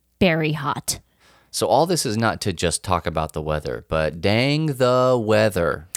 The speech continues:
Speaker 1: Well, I mean, we were in February and we had had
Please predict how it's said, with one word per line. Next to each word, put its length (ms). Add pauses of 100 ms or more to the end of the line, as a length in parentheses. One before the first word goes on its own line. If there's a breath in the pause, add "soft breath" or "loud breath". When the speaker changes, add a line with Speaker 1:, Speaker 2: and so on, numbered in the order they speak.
(460 loud breath)
Speaker 1:
Well, 380
I 100
mean, 180
we 160
were 240
in 220
February 840
and 180
we 160
had 180
had 600